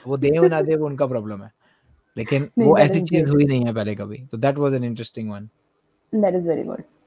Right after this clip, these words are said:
Speaker 2: तो thank you, thank you so much for being so generous with your time। और
Speaker 1: नहीं, thank you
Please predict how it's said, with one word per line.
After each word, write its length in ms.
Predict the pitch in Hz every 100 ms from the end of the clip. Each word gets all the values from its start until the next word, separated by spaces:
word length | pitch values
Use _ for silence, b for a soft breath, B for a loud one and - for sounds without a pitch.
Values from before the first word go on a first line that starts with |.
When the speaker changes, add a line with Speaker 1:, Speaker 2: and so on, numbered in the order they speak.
| _ _ _ _ _ _ _ _ -
Speaker 2:
तो 280 | 214 214
thank 320 | - 233 233 247
you, 100 | 330
thank 180 | 370 247
you 180 | 247 269
so 100 | 247
much 180 | 247 277
for 80 | 285 285 - 240
being 180 | 254 262
so 180 | 269 277 226
generous 320 | 202 202 220
with 60 | 208
your 200 | 190 180
time। 220 | 160 190 233 _ _ _ _ _ _ _ _ _ _ -
और 180 | 180
Speaker 1:
नहीं, 160 | 165 107
thank 260 | 120 113 110 110
you 160 | 113